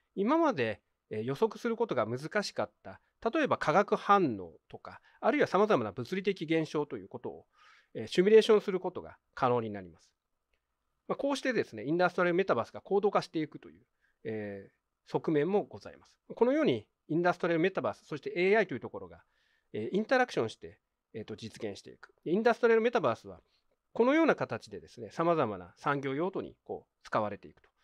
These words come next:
いうものになっています。すでに自動車業界や製造業界を中心に活用が進んでおります。例えば、シーメンスはエヌビディアと、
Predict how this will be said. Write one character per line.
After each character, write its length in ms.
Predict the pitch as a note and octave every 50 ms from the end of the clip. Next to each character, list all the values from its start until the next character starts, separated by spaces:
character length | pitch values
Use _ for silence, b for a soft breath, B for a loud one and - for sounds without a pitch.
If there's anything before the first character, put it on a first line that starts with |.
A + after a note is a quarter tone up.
| b b b b b b b b
い 80 | D#3 F#3
う 40 |
も 120 | F3+ E3 E3
の 80 | F#3
に 100 | G3 D#3+
な 80 | F#2+ D#2+
っ 40 | D2+
て 160 | _ _ _
い 20 | _
ま 60 | _ _ _
す。 140 | _ _ _ _ _ _ _ _ _ _ _ _ _ _ _ _ _ _ _ _ _ _ _ _ _ _ _ _ _ _ _ _ _ _ _ _ _ _ _ _ _ _ _ _ _ _ _ _ _ _ _ _ _ _
す 160 | - - C4 C4+
で 160 | D4+ B3 G#3+
に 300 | D#3+ C3 A2+ G#2+ G2 - _ _ _ _ _ _ _ _
自 120 | C3+ D3 E3+
動 160 | A3 B3 B3+
車 160 | - C#4 B3
業 200 | A3 B3+ B3+ B3
界 180 | - C#3+ A#2 A2
や 100 | G#2 -
製 240 | - E3+ F3+ F#3
造 200 | F3+ G3 F#3+ F#3+
業 200 | F3+ - F#3 F#3
界 240 | - - A#2+ G#2 G2+
を 60 | G2
中 200 | - - A#2+ A#2
心 160 | - - - G#2+
に 80 | G#2
活 280 | - - B2+ - - C#3
用 120 | C3+ B2
が 100 | A2+ A2
進 280 | - - A2+ - - G#2
ん 80 | F#2+
で 220 | F2 F#2 F2+ - _ _ _ _ _ _
お 80 | - G#2+
り 80 | G2 F2+
ま 120 | F2 -
す。 180 | - - _ _ b b b b b b b - G3+ G#3
例 140 | E4+ F4 C#4+
え 40 | F#3+
ば、 280 | B2+ A2+ A2 G#2+ - _ _ _ _ _ _ _ _ _ _
シ 240 | - - A#3+ C4 C4
ー 20 |
メ 140 | A#3 F#3 C#3+
ン 60 | B2
ス 120 | - -
は 260 | G#2+ G2+ G2+ F#2+ - - _ _ _ _ _ _ _ _ _ _ _ _ _ _
エ 100 | - E3+
ヌ 140 | F#3+ A3+ A#3+
ビ 140 | A3+ B3+ B3
デ 100 | A3 G3
ィ 120 | D#3+ B2+
ア 60 | G#2+ -
と、 180 | - E2 -